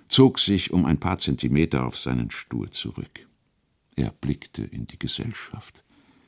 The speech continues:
Im Moment ließ sich absolut nichts zu Ende denken. Man war einfach abgefahren. Im Rausch.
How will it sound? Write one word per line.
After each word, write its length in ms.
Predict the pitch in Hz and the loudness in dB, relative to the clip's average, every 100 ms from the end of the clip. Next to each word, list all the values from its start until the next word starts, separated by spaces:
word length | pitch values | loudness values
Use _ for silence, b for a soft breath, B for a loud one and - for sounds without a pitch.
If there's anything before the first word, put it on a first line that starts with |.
| b b b b - | b b b b 2
Im 120 | 80 | 6
Moment 460 | 78 78 85 - - | 8 6 2 -6 -4
ließ 240 | 78 76 - | 2 2 2
sich 220 | - - | -4 -6
absolut 480 | - 71 73 67 76 | -2 0 0 0 2
nichts 560 | 62 - - - - _ _ | 2 2 -4 -4 -6 _ _
zu 200 | - - | -10 -6
Ende 260 | 62 55 - | -4 -4 -6
denken. 460 | - - _ - - _ _ _ _ _ _ _ - | -12 -14 _ -14 -14 _ _ _ _ _ _ _ -2
Man 220 | 65 65 | 0 2
war 340 | 98 117 - _ | 2 0 -6 _
einfach 580 | 82 113 - - - - | 0 0 -2 -12 -12 -10
abgefahren. 840 | - - - - - 58 - - - _ _ _ _ _ _ _ - | -8 -8 -10 -14 -8 -8 -8 -10 -12 _ _ _ _ _ _ _ -2
Im 140 | 71 | 2
Rausch. 580 | 73 87 - - - - | 2 2 -2 -6 -14 -16